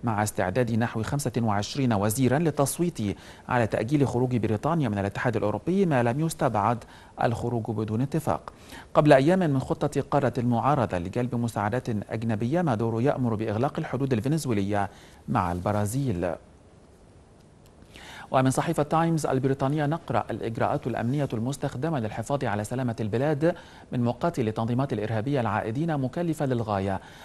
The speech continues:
والخبراء يتخوفون من السماح لمعظم العائدين من سوريا بالتجول بحرية".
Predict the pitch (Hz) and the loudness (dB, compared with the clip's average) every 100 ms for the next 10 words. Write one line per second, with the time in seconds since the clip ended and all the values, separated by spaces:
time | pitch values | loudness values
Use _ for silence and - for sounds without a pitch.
0 | - 170 170 160 147 160 156 147 143 135 | -2 2 2 2 2 2 2 0 0 -2
1 | 139 131 120 190 170 104 107 - 120 127 | 0 0 0 0 0 0 -2 -4 -4 -4
2 | 120 117 117 120 113 107 98 110 123 165 | -4 -4 -2 -2 0 0 -2 -2 -4 -2
3 | 147 139 - 131 123 110 - 110 107 113 | -2 -4 -4 -2 -2 -2 -4 -6 -2 -2
4 | 107 104 104 107 107 110 123 98 78 | -2 -4 -4 -6 -6 -4 -2 -2 -4